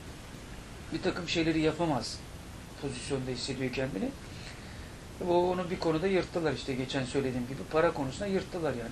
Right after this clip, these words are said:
biz yaparız diye. Onlar perişan oldu gittiler yani Allah muhafaza. İnşallah Mevla yapıp ettiklerimizin hepsini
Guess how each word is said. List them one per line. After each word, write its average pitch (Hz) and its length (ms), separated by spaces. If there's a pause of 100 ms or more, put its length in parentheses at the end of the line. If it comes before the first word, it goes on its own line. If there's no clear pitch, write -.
biz 123 140
yaparız 139 440
diye. 202 140 (600)
Onlar 160 140
perişan 139 400
oldu 127 180
gittiler 151 480
yani 117 100
Allah 120 220 (120)
muhafaza. - 340 (920)
İnşallah 165 300
Mevla 175 460 (1500)
yapıp 143 320
ettiklerimizin 120 720
hepsini 139 340